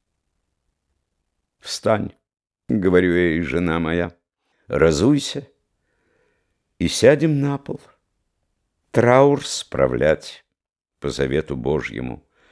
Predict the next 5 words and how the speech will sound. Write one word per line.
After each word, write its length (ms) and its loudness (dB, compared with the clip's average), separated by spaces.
Господь 800 -2
дал, 380 0
Господь 540 0
и 40 0
взял. 540 -6